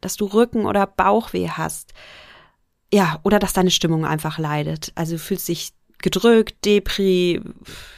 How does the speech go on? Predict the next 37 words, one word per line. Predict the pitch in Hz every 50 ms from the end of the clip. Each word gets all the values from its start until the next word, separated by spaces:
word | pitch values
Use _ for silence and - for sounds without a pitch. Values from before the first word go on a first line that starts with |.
| - -
ja, | - 165 156 151 151 156 - - - - _ _ _ _ _ - - -
nicht | 208 220 226 -
so | - 277
ganz | 226 214 220 226 262 - -
du | - - 247
selbst, | 226 233 269 - - - - -
nicht | 214 214
so | - 214
ganz | 208 214 208 220 -
in | - 208
deiner | 208 208 202 202 196
Kraft. | 196 - - - 208 196 - - - - - - - - - - - - - - - _ _ -
Und | 196 196 196 202 190 - - _ _ _ _ _ _ _ _ _ _ _ _ - - - - _
woher | - 214 214 277 311 269 285 277
kommt | - - - 202
das | - 131 - -
Ganze? | - 69 - - - - - _ _ _ _ _ _ - - - - _ _
Lass | - 214 226 262 277 -
uns | - 240 226 -
erstmal | - 202 220 226 226 214 202
jetzt | 196 190 190 -
mal | 190 180
über | - 180 180
den | 170 170 175 175
Heißhunger | 180 196 208 - 185 180 170
auf | - 156
Süßes | 160 170 202 233 - - 147 -
sprechen. | - - - - 156 151 - -
Also | 185 - 165 156
der | 160 165 170 180
<laughs> |
steht | - - - 175 165 -
jetzt | - - -
hier | - 170 160
heute | 160 160 - -
im | 143 143
Fokus. | - - 196 190 - - 127 156 190 -